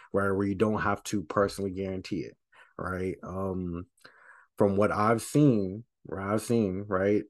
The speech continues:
if you do not personally guarantee those funds, the interest rates tend to be a little bit higher. And also, you're gonna run into a little bit more,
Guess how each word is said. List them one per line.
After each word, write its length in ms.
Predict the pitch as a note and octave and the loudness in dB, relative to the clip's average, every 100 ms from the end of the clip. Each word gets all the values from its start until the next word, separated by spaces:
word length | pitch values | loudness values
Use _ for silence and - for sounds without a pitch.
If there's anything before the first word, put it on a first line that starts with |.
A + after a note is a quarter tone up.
| _ _ _ _ _ _ _ _ _ | _ _ _ _ _ _ _ _ _
if 240 | F2+ G#2 G#2 | -2 0 0
you 80 | G#2 | -2
do 120 | G#2+ | 0
not 260 | G#2 A2 | 2 0
personally 380 | - B2+ B2+ B2+ | 4 4 4 0
guarantee 460 | B2+ C3 C3 - C3+ | 2 2 2 2 4
those 260 | B2+ C3+ | 4 2
funds, 600 | - D#3+ C3 F2+ G2+ - _ _ _ _ _ _ _ _ - | 0 0 0 -2 -8 -14 _ _ _ _ _ _ _ _ -12
the 120 | - | -6
interest 360 | - B2 A#2 A#2 | 0 0 2 2
rates 260 | A2+ - | 2 0
tend 320 | - A#2 A2+ | -4 0 0
to 60 | A2 | 0
be 140 | G2+ | 0
a 80 | F2+ | -2
little 260 | F2 F#2+ G2 | -2 -2 0
bit 220 | G2+ E2 - | 0 -2 -6
higher. 520 | - G2+ G#2 B2 E3 _ _ _ _ _ - | -8 -2 0 0 -2 _ _ _ _ _ -2
And 260 | A2+ A#2 | 2 2
also, 440 | G#2+ A#2 A#2 A2 G#2+ | 4 2 4 4 4
you're 180 | G#2 | 4
gonna 160 | G2+ G2+ | 0 0
run 220 | G2+ G2+ | 0 0
into 360 | G2 - G2 F#2+ | -2 -2 0 2
a 40 | |
little 240 | F#2 G2+ G2+ | 2 0 -2
bit 160 | G2 | -4
more, 420 | G2 F#2+ F#2+ D#2+ | -6 -4 -4 -4